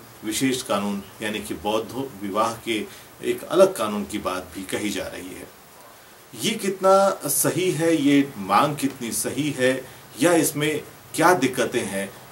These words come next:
और अगर ऐसा कुछ किया जाना था तो बाबा साहब ने संविधान में इसकी व्यवस्था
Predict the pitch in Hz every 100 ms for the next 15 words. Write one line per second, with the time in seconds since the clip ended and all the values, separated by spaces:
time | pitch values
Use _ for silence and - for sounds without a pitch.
0 | - 131 147 160 185 185 190 - - -
1 | - - 143 151 160 165 160 151 143 143
2 | 127 - - - 143 165 156 113 101 101
3 | - 120 104 - - - - 143 113 110
4 | 147 147 143 156 160 156 160 170 - -
5 | - - - 135 120 120 101 131 165 165
6 | 165 165 - - - 135 131 104 104 110
7 | -